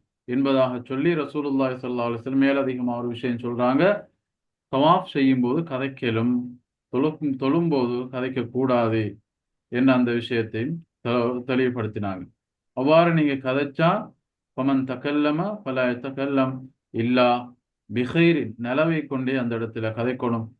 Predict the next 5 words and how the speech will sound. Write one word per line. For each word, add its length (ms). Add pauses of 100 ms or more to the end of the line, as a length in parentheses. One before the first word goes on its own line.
(120)
வீணான 580
பேச்சுகள் 480
கதைக்க 440
கூடாது. 720 (3000)
இந்த 720